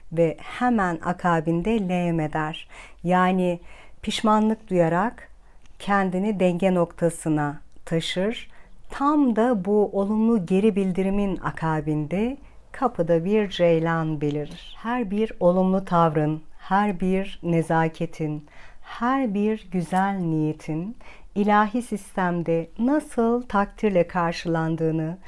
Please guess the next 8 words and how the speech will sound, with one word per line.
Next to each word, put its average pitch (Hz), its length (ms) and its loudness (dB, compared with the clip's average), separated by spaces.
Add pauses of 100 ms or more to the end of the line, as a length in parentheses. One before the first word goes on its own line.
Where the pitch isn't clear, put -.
(220)
sadece 233 800 2
ve 190 480 -4
sadece 170 920 -2 (380)
ruhumuzla 233 920 2
bağlantıdaysak 190 1120 0 (380)
yaşar 180 880 -2 (100)
ve 175 260 -2 (220)
hissederiz. 156 680 0